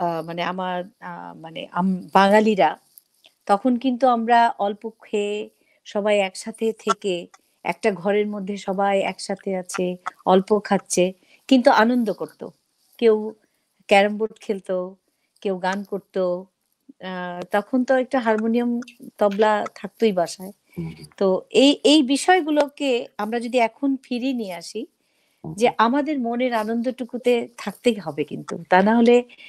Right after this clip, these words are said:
Speaker 1: আমরা তো জানি না, আমাদের, আহ, সবসময় অসুস্থতায় সুস্থতার কথা যদি না ভাবি, তাহলে
Speaker 2: হুম।
Speaker 1: কিন্তু কখনোই সুস্থ হতে পারবো না।
Speaker 2: খুব চমৎকার বলেছেন। আমি একটু আপুর কাছে একটু আসতে চাই। আমাদের সঙ্গে আমাদের, আম,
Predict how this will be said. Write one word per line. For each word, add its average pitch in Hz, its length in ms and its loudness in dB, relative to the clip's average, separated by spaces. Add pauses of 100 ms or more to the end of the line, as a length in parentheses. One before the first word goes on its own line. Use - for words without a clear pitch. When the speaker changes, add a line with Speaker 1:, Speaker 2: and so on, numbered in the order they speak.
(220)
Speaker 1:
আমরা 208 260 4
তো 233 140 0 (920)
জানি 180 320 -2
না, 180 200 0
আমাদের, 170 400 -6 (260)
আহ, - 360 -8
সবসময় 262 640 4 (400)
অসুস্থতায় 262 840 0 (540)
সুস্থতার 254 580 0
কথা 233 240 -2
যদি 220 220 -4
না 202 160 -2
ভাবি, 185 340 -4 (180)
তাহলে 214 240 -6
Speaker 2:
হুম। - 40 -6
Speaker 1:
কিন্তু 214 320 -8
কখনোই 208 380 -2
সুস্থ - 300 -8
হতে 175 200 -8
পারবো - 300 -4
না। - 180 -10
Speaker 2:
খুব 151 160 -2 (100)
চমৎকার 131 360 6
বলেছেন। 120 360 6
আমি 110 140 6
একটু 135 160 4
আপুর 135 200 4
কাছে - 200 2
একটু 147 180 0
আসতে 120 220 0
চাই। 117 160 4
আমাদের 120 240 2
সঙ্গে 143 260 2 (540)
আমাদের, 117 400 4 (640)
আম, 101 340 2